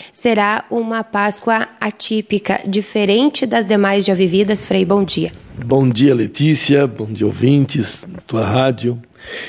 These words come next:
Speaker 2: É, estamos vivendo um tempo diferente e, por certo, também essa Semana Santa, aliás, a nossa quaresma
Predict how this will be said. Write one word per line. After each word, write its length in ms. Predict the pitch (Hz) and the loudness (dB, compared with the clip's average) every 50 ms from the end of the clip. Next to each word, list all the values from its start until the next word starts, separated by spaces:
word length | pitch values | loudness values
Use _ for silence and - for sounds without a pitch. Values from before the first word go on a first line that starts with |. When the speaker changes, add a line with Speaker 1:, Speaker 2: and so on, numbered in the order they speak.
| - - - - - | -16 -18 -20 -10 -6
Speaker 2:
É, 140 | - - 120 | -2 0 2
estamos 500 | 127 120 - - - 147 143 151 156 123 | 2 2 0 0 0 2 2 2 4 4
vivendo 380 | 135 135 120 135 143 139 131 135 | 4 4 4 4 4 4 2 0
um 80 | 127 | 0
tempo 340 | 127 139 135 139 131 - 127 | 2 2 0 0 0 -2 -2
diferente 1000 | 113 110 113 - - 127 120 123 127 143 160 170 156 160 - 120 107 110 - - - | -2 -2 -4 0 2 2 4 4 4 4 4 4 2 2 0 -2 -2 -2 -4 -4 -4
e, 80 | - | -4
por 220 | - - 180 214 254 | 0 2 4 4 4
certo, 580 | - - 185 170 170 175 165 - - 202 214 202 - _ _ _ | 4 2 2 2 2 2 0 0 -2 -2 -2 -2 -6 _ _ _
também 520 | - 185 - 147 131 139 147 160 170 165 156 | 2 2 2 4 2 2 2 2 2 2 0
essa 180 | 131 - 151 | 0 -2 -4
Semana 460 | 131 - 143 131 127 127 123 117 117 | -2 0 0 2 2 2 0 0 -2
Santa, 720 | - - - - 143 143 151 156 151 139 - 156 139 139 - | -4 -6 -2 2 4 4 4 4 2 0 2 2 2 2 2
aliás, 480 | - 117 117 123 127 127 123 120 104 120 | 2 0 2 2 4 4 4 2 0 0
a 60 | 117 | -2
nossa 320 | 120 127 135 - - 127 | 0 -2 -2 -2 -4 -6
quaresma 580 | - - 123 117 117 120 120 110 101 110 107 | -2 0 0 2 2 2 2 0 0 -2 -2